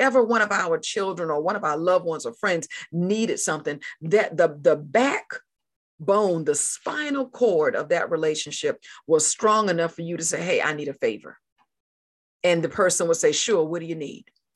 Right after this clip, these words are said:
But some of us, and I, I just wanna be, I wanna present this 'cause we, we need to look at it both ways. Some of us, um, we have allowed spirits of sabotage and spirits of offense and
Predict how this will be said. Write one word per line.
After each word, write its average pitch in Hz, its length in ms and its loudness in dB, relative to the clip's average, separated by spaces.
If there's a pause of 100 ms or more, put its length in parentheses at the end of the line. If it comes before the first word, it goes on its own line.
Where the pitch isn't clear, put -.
(380)
But 185 200 6
some 330 340 4
of 240 140 2
us, 151 260 2
and 165 140 2
I, 131 280 2
I 175 60 2
just 196 260 -4
wanna 277 160 -2
be, 247 300 -2
I - 60 0
wanna 247 200 0
present 262 380 -2
this - 220 -2
'cause 190 180 -4
we, 220 120 -4
we 202 140 -2
need 220 180 -2
to 254 60 -2
look 233 200 -2
at 220 100 2
it - 80 -2
both 196 160 0
ways. 165 320 -2 (300)
Some 320 320 0
of 254 120 -2
us, 175 460 -2 (320)
um, 175 480 0 (960)
we 240 320 2
have 208 260 0
allowed 190 840 0 (220)
spirits - 480 2
of 165 160 0
sabotage 175 800 0
and 147 140 -10
spirits 156 320 0
of 127 120 -2
offense 151 640 -2
and 135 420 -4